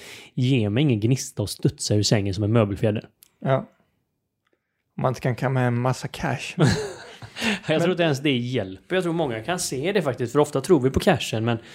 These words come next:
Speaker 1: jag vet inte hur många, jag kan gå till mig själv eller till många av mina vänner att, att gå till ett välbetalt jobb. Det hjälper inte alltid mig för att göra mig mer boostad att komma upp i sängen.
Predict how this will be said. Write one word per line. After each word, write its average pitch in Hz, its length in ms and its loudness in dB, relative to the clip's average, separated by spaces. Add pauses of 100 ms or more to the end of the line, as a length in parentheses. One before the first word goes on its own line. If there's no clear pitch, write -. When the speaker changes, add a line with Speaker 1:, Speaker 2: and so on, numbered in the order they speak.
(580)
Speaker 1:
jag 170 80 -10
vet 160 140 -2
inte 180 180 0
hur 151 80 2
många, 151 140 2
jag 139 100 2
kan 165 100 0
gå 175 100 2
till 143 120 0
mig 135 100 2
själv 113 440 2
eller 120 80 2
till 143 100 -2
många 135 140 2
av 117 60 0
mina 117 140 0
vänner 110 200 0
att, 101 160 -4 (400)
att 123 120 0
gå 131 200 4
till 120 180 4
ett 117 100 2
välbetalt 117 640 0
jobb. 127 380 0 (1000)
Det 135 80 -2
hjälper 131 520 2
inte 170 200 2
alltid 120 260 0
mig 107 140 0
för - 120 0
att - 200 -2 (880)
göra 120 260 2
mig 117 120 2
mer 117 220 2
boostad 104 580 -2
att 98 100 -6
komma 107 220 0
upp - 120 -8
i 98 40 -2
sängen. 107 380 -6